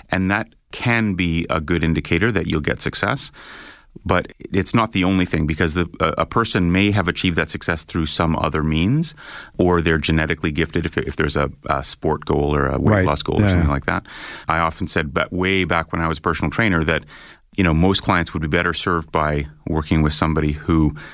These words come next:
Speaker 1: was five pounds overweight, but they had lost fifty pounds, rather than somebody who had washboard abs who never had to do a sit-up because they were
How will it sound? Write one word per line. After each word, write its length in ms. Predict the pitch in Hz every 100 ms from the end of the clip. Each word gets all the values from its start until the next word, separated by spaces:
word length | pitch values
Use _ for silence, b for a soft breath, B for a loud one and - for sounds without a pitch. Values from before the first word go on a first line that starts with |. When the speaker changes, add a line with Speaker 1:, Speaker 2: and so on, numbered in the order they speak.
| B B -
Speaker 1:
was 300 | 80 76 -
five 340 | - 87 85
pounds 320 | - 87 78 -
overweight, 600 | 80 - 73 87 92 -
but 140 | 82
they 100 | -
had 200 | 76 76
lost 400 | 80 117 107 -
fifty 260 | 87 80 80
pounds, 380 | 85 73 73 80
rather 240 | 78 76
than 120 | 76
somebody 240 | 73 78 76
who 60 |
had 100 | 73
washboard 480 | 78 78 - 80 73
abs 220 | 80 76
who 80 | -
never 220 | 76 76
had 180 | 73 73
to 60 | 71
do 240 | 80 80
a 100 | 69
sit-up 400 | - 156 92 82
because 300 | - - 76
they 80 | 80
were 200 | 73